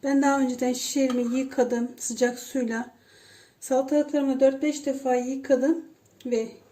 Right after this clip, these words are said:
kavanozlarıma yerleştirdim. İçine sarımsağımı, biberimi ve limonumu da ekleyerek ş-,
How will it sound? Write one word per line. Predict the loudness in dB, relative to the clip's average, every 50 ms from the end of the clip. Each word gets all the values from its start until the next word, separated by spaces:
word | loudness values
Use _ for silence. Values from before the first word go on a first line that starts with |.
| _ _ -8
kavanozlarıma | -4 0 0 0 0 0 -2 -4 -4 -6 -6 -4 -4
yerleştirdim. | -4 -2 0 2 4 4 4 4 2 0 -2 0 2 2 2 4 2 2 0 -2 -4 -8 -14 -20 -20 -20 -20 -20 -20 -20 -10 -6
İçine | -4 -4 -2 0 2 2 2 0
sarımsağımı, | 0 2 2 2 2 2 -2 -4 -2 0 0 2 2 0 -2 -2 -2
biberimi | -2 0 2 2 2 2 2 0 -2 -2 -6 -8 -12 -18 -20 -20 _ _ _ -6
ve | -4 -2 2
limonumu | 4 4 6 6 4 4 2 0 0
da | -2 -2
ekleyerek | 0 0 0 0 0 -2 0 2 4 4 4 4 2 0 -2 -4 -10 -20 _ _ _ _ _ _ _ _ _ _ _ _ _ _ _ _ _ _
ş-, | -14 -12 -12 -12 -12 -14